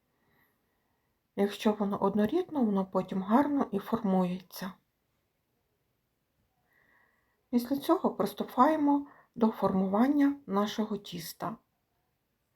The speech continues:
Отже, з тіста, у нас коло дев'ятсот грам тіста,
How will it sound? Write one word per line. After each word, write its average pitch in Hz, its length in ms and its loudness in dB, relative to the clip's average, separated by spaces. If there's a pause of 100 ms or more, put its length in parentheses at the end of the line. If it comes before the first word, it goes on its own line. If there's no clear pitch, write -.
(420)
Отже, 220 400 4 (300)
з - 140 -20
тіста, - 480 -2 (240)
у 220 100 -2
нас 202 240 0
коло 196 200 0
дев'ятсот 190 720 0
грам 180 340 -2
тіста, 170 420 -8